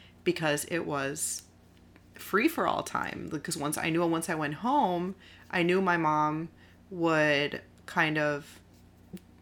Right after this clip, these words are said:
you know, jolt me awake and be like, "This isn't good for you, what you're doing." And just as, like, a side note, it was always, like, in really good intention.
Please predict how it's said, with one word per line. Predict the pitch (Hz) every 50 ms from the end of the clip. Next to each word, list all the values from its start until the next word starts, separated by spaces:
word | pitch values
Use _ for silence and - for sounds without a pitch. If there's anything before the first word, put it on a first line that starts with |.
| -
you | - 190 196
know, | 190 170 156
jolt | 151 - 180 165 170 175
me | 185 165
awake | 160 156 170 240 302 294 -
and | 190 175 160
be | 170 170
like, | 165 160 147 151 151 - - -
"This | - 170 165 151 - 151
isn't | 147 - 156 160
good | - 254 285 -
for | - - -
you, | - - - - -
what | 143 143 139 -
you're | - 143
doing." | 151 175 240 240 208 - - - 175 - - - - - - - -
And | 196 180 175 170 170 170 170 170 175 - - - - - - - - - - - - - - - - - - - - - 196
just | - - 226 226 226 -
as, | 240 214
like, | 220 196 -
a | 175
side | 165 - - 196 202 208 190
note, | 180 165 147 151 -
it | 185 196
was | 180 190 190
always, | 185 160 180 180 185 190 190 185
like, | 180 160 -
in | 165 151
really | 156 156 151 147
good | - 143 139
intention. | 143 143 143 - 156 135 139 143 - - 139 135 135 - 160